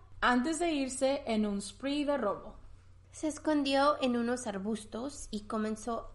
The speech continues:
Speaker 2: a observar a los carros que pasaban. Después comenzó a rondar las calles.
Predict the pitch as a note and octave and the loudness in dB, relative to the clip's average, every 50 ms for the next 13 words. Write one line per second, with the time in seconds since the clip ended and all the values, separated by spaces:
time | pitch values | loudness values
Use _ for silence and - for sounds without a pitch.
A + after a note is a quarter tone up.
0 | - - - - - - C4 C#4 - - - E4+ D4 C#4 A#3+ A3+ G#3 G3+ G3 F3+ | -12 -10 -10 -10 -6 -2 -2 -2 -2 0 -2 0 2 4 4 4 4 2 -2 -4
1 | - - - G3+ G3 G3+ F#3 F3+ - - F3+ - - F3+ - - D4 D4+ D4 A#3+ | -6 -6 -6 -6 -4 -4 -4 -6 -8 -12 -14 -12 -10 -8 -2 0 0 0 0 -2
2 | G#3+ - - - - - - - - - B3+ C4 C#4 C#4 C#4 - - A3 F#3+ G#3+ | -4 -6 -10 -14 -16 -16 -18 -18 -12 -2 4 4 4 4 4 -4 -6 -6 -6 -6
3 | - - - - - A#3+ A#3+ A#3 A3+ A3 A3 G#3+ - G3+ F#3 - - - F#3+ G3+ | -6 -12 -10 -2 2 2 4 4 2 0 -2 -4 -6 -8 -8 -8 -6 -4 -2 0
4 | G#3 G3+ G3 F#3 F3 D#3+ F3 F3 E3+ F3+ - - - C4+ C4 G#3 - - - - | 0 -2 -2 -4 -6 -8 -8 -10 -10 -10 -10 -4 -2 -2 -2 -2 -4 -8 -12 -14
5 | - - | -14 -14